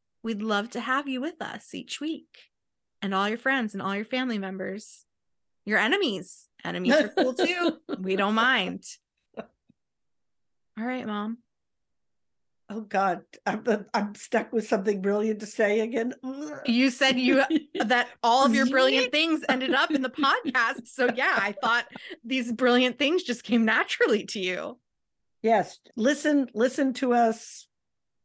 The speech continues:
Speaker 2: and laugh and cry along with us.
Speaker 1: Ugh, cry.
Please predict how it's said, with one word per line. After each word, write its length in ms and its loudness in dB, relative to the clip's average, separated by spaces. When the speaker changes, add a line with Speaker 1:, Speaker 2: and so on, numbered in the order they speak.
Speaker 2:
and 420 -4
laugh 420 -2
and 200 -6
cry 240 -2
along 360 -2
with 200 -8
us. 320 -12
Speaker 1:
Ugh, 260 -4
cry. 600 -2